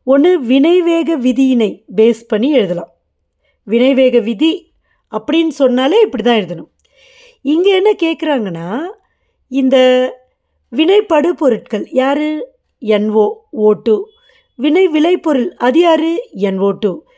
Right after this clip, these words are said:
இவங்களோட செறிவுகள்ல ஏற்படுற மாறுபாடுகளோட அடிப்படையில எழுத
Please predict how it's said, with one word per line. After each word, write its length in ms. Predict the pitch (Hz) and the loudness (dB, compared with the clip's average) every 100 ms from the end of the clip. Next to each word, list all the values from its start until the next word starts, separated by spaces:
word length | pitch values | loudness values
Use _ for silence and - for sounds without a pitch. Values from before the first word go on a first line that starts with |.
| _ _ _ 233 | _ _ _ -2
இவங்களோட 920 | 302 403 440 453 415 381 311 294 302 440 - | 2 4 4 2 2 2 4 4 2 -2 0
செறிவுகள்ல 640 | 269 277 320 349 320 311 330 | 0 2 2 2 2 2 2
ஏற்படுற 600 | 269 233 220 - 220 240 403 571 _ _ _ _ _ _ 208 | 2 2 0 0 0 2 0 -2 _ _ _ _ _ _ -6
மாறுபாடுகளோட 1000 | 208 254 311 311 277 254 233 220 208 202 | -2 0 2 2 2 2 2 2 0 0
அடிப்படையில 720 | 349 254 190 240 - 208 185 | 0 0 -2 -6 -2 -2 0
எழுத 320 | 226 269 180 | 0 0 -2